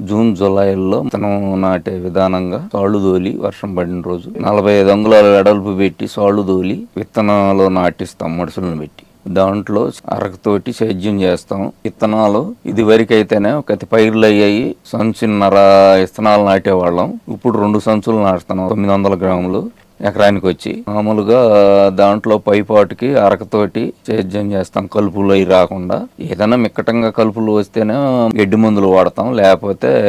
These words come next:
నలుగురు ఐదుగురు కూలీలు అయితేనే కలుపులు తీసి సేద్యం చేస్తాం.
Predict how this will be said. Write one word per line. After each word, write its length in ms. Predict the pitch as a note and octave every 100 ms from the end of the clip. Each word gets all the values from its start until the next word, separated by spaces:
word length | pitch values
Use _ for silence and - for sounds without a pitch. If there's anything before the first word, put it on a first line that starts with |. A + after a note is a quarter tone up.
| G2+ A#2 - -
నలుగురు 360 | B2 G#2 G#2
ఐదుగురు 260 | G2 G2 F#2+
కూలీలు 460 | F#2 G2+ G2+ G2+ F#2+
అయితేనే 460 | F#2 G2 G2 B2+ G2
కలుపులు 340 | F#2 G#2 G2
తీసి 380 | F#2 E2 - A3 - F#2+
సేద్యం 360 | F#2+ F#2+ F#2+
చేస్తాం. 460 | F2 E2+ - G2